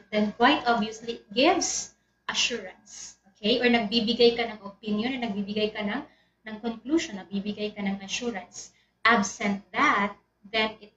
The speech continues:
is called a non-assurance engagement. Okay? Apply natin, ha?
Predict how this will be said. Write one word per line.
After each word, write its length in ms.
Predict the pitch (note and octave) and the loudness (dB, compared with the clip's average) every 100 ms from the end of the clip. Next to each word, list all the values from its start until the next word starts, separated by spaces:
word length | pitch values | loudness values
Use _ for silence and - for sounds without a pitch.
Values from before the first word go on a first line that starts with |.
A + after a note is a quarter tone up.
| - | -20
is 260 | F#3+ - | -20 -18
called 300 | - F3+ F#3+ - | -14 -12 -12 -4
a 60 | G#3 | -2
non-assurance 880 | F#3+ F#3 F#3+ - - F3+ - _ _ G3+ | -2 -6 -14 -14 -14 -14 -20 _ _ -10
engagement. 480 | G3 B3 B3+ G3+ | 0 0 0 0
Okay? 140 | A#3 C#4 | 2 2
Apply 300 | G#3 G#3 G3+ | 2 4 4
natin, 320 | F#3+ F#3+ C4+ | 4 2 0
ha? 160 | A3 B3+ | 0 -4